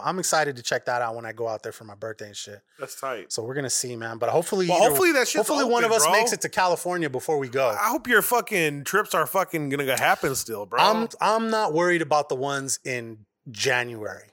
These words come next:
Speaker 1: You know what I'm saying? I'm
Speaker 2: You're
Speaker 1: sad.
Speaker 2: worried about the ones in January?
Speaker 1: No, I'm not worried about
Speaker 2: Oh.
Speaker 1: them because if they get canceled, it is what it is.
Speaker 2: Right.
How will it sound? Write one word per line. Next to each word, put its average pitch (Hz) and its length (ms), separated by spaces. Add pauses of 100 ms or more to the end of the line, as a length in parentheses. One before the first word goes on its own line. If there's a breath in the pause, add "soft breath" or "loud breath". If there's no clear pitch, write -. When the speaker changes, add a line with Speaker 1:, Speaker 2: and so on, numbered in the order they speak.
(140)
Speaker 1:
You 127 120
know 139 80
what - 20
I'm 139 60
saying? 156 280
I'm 160 140
Speaker 2:
You're 151 80
Speaker 1:
sad. 139 160
Speaker 2:
worried 202 140
about 190 200
the 185 60
ones 185 200
in 165 60
January? 190 280
Speaker 1:
No, 196 40
I'm 165 160
not 180 240
worried 131 240
about 120 240
Speaker 2:
Oh. 110 40
Speaker 1:
them 113 80
because 135 240
if 160 80
they 220 100
get 214 160
canceled, 185 380
it 156 100
is 151 140
what 131 200
it 110 100
is. - 280
Speaker 2:
Right. 117 240